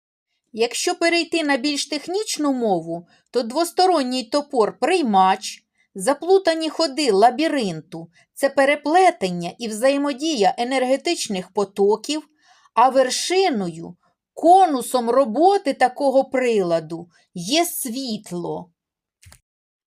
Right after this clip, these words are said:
До речі, в попередньому відео ми з'ясували взаємозв'язок між двостороннім топором, лабрисом, і формою яйця.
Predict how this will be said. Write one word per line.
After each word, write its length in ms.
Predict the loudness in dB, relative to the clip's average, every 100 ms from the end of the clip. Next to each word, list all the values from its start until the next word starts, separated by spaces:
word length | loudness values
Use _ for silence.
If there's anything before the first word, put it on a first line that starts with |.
| _
До 300 | -8 2 2
речі, 600 | 4 0 -4 -14 -14 _ _ _
в 120 | -8
попередньому 720 | -2 2 2 0 -2 -2 -2
відео 440 | -4 -6 -2 -2
ми 140 | -2 -6
з'ясували 680 | -4 -6 -4 0 2 4 2
взаємозв'язок 920 | 0 -2 -2 -6 -2 -4 -2 -4 -4
між 200 | -10 -8
двостороннім 680 | -6 -4 2 2 2 -4 -6
топором, 640 | -6 2 4 6 6 4 _ -6
лабрисом, 840 | 2 4 4 0 -4 -6 -8 -10 _ _ _ -16
і 80 |
формою 520 | -6 -2 0 0 -2 -2
яйця. 680 | -2 -4 -6 -8 -6 -6